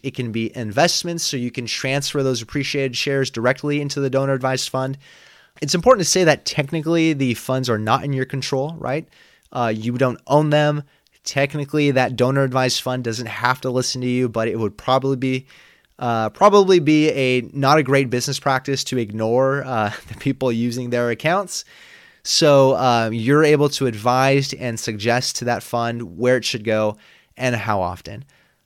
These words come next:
Um, so those are pretty great tools. Donor advised funds, something to think about as well. Uh, next thing to think about is, it doesn't really have a direct benefit this year, but,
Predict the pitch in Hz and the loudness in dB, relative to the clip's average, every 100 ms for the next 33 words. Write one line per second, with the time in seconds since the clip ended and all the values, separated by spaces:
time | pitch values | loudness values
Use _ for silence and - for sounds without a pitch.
0 | - 113 101 98 139 165 170 139 170 160 | -12 -8 -6 -4 0 2 2 0 0 0
1 | 151 156 - 151 147 139 117 127 143 139 | 0 0 0 0 2 0 0 0 2 2
2 | 131 127 - 127 123 - - 127 117 117 | 0 0 -2 -4 -4 -6 -4 -6 -6 -6
3 | 107 113 98 95 95 98 104 107 117 _ | -6 -6 -8 -6 -8 -10 -12 -16 -18 _
4 | _ _ _ _ - 175 170 175 285 - | _ _ _ _ -8 -6 -2 0 0 0
5 | 381 320 156 160 143 139 131 127 127 120 | -2 -2 0 0 2 2 2 0 0 0
6 | - - 190 190 185 185 226 202 143 - | -2 -4 -4 -2 0 0 -2 -2 -2 0
7 | 135 131 113 117 127 - 123 - 117 107 | 0 0 -2 -2 -2 -2 -4 -4 -6 -4
8 | 120 - 113 113 131 120 117 | -2 -2 -2 -2 -2 -2 -4